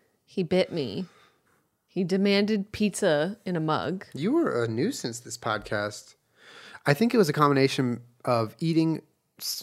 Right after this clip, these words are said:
Speaker 2: good smelling food in
Speaker 1: In
Speaker 2: front of
Speaker 1: front of
Speaker 2: him
Speaker 1: him.
Speaker 2: before he's had his dinner.
Speaker 1: Yeah, we should feed you dinner, bud.
Speaker 2: Yeah.
Speaker 1: You ready for dinner, honey?
Speaker 2: You ready for dinner? You want dinner? You want farm stuff? You want dinner? Anyway, um,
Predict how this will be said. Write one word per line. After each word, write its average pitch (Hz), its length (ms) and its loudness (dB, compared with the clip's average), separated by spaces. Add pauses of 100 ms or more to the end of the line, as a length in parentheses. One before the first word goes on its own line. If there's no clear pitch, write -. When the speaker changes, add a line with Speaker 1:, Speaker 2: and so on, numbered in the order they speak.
Speaker 2:
good 139 240 2
smelling 139 320 2
food 135 320 2
in 208 120 0
Speaker 1:
In 185 40 0
Speaker 2:
front 135 140 6
of 170 80 6
Speaker 1:
front 135 180 4
of 147 60 0
Speaker 2:
him 151 100 -4
Speaker 1:
him. 151 60 -6
Speaker 2:
before 117 440 0
he's 110 160 -6
had 107 140 -2
his 101 140 -6
dinner. 110 280 -8 (160)
Speaker 1:
Yeah, - 220 -12 (100)
we 170 140 -8
should 202 320 -14 (160)
feed 143 320 -12
you - 60 -10
dinner, - 320 -12
bud. - 260 -10
Speaker 2:
Yeah. 110 460 -8 (840)
Speaker 1:
You 196 140 -2
ready 190 180 0
for 202 140 -8
dinner, 202 260 0
honey? 233 120 -2
Speaker 2:
You - 60 2
ready 113 140 4
for 113 120 2
dinner? 107 420 2 (800)
You 110 160 -4
want 98 320 -6
dinner? 101 640 -8 (240)
You 107 80 -10
want 107 160 -12
farm 107 280 -10
stuff? - 200 -8 (180)
You 120 140 -2
want 98 160 -14
dinner? 101 420 -14 (840)
Anyway, 101 280 -4 (320)
um, 104 280 -6